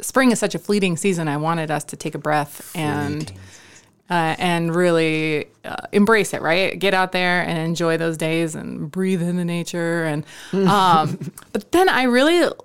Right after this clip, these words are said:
Speaker 1: love the map on the cover, and I was like, "What if the theme is extended to you are here, living in the now?" And I, I, I liked how that all flowed. Um,
Speaker 2: Yeah,
Speaker 1: so it's
Speaker 2: like
Speaker 1: sort
Speaker 2: you're
Speaker 1: of
Speaker 2: on the map, like, "You are here."
Speaker 1: Right.
Speaker 2: I love
Speaker 1: Like,
Speaker 2: it.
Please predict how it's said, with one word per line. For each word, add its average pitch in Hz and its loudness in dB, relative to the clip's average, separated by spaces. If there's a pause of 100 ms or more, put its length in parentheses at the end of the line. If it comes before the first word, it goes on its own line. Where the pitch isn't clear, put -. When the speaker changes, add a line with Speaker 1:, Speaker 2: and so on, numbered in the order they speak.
(200)
Speaker 1:
love 190 2
the 208 2
map 208 0
on 247 4
the 208 2
cover, 190 0
and 185 0
I 180 0
was 185 2
like, 185 -2
"What 220 -6
if 277 -2
the 190 -4
theme 185 -2
is 160 -6
extended 247 0
to 160 -12
you 202 0
are 175 2
here, 170 2 (140)
living 170 0
in 156 -4
the 156 -2
now?" 151 -2
And 180 -2
I, 170 -2
I, 165 -6
I 156 -2
liked 156 -2
how 147 0
that 147 -2
all 147 -2
flowed. 147 -6
Um, - -8 (180)
Speaker 2:
Yeah, - -6
Speaker 1:
so - -4
it's 151 -2
Speaker 2:
like - -4
Speaker 1:
sort 175 2
Speaker 2:
you're 139 4
Speaker 1:
of 143 2
Speaker 2:
on 151 0
the 160 -2
map, 202 -4
like, 92 -4
"You 220 -2
are 226 2
here." 240 0
Speaker 1:
Right. 160 -2 (300)
Speaker 2:
I 175 -10
love 175 -4
Speaker 1:
Like, 170 0
Speaker 2:
it. - -14